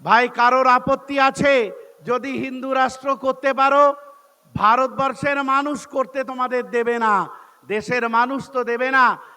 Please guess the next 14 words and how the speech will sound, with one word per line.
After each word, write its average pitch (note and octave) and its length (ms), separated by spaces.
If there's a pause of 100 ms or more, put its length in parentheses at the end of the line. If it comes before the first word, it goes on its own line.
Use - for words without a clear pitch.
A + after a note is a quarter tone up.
(120)
সেটা B3+ 240
তো C4+ 160
অন্য C#4 300
প্রশ্ন। C#4 560 (280)
আমার C4 440
ব্যক্তিগতভাবে B3+ 960
কোনো A#3+ 220
আপত্তি A#3 540
নেই, G#3+ 320 (340)
কিন্তু D4 720 (320)
শুভেন্দু G3 520
অধিকারীদের F#3+ 720
কাছে F#3 280
প্রশ্ন G#3+ 720